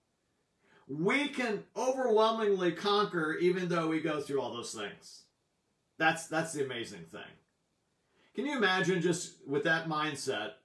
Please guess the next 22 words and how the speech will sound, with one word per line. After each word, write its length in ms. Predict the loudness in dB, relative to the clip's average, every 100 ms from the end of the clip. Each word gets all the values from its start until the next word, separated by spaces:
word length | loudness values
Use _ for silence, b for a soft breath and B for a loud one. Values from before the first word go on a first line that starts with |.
| -10
can 200 | -8 -8 -4
anything, 840 | -2 0 -2 -2 -4 -4 -4 -10 b b b
if 100 | 0
we 160 | 2
really 460 | 2 0 4 10 12
did 160 | 12 10
believe 480 | 4 4 6 6
these 240 | 2 -4 -4
verses 460 | 0 0 2 0
and 100 | -2
really 280 | -2 0 -2
hung 180 | -2 -4
on 160 | -4 -6
to 120 | -8
'em, 300 | -8 -8 -12 -18 _ _ _ _ _ _ _ _ _ _ _ 0
I 120 | 0
think 180 | 2 0
it 120 | 0
does 280 | 0 0 -2
make 200 | -6 -6
a 100 | -8
difference. 680 | -10 -12 -16 -16 -16 -16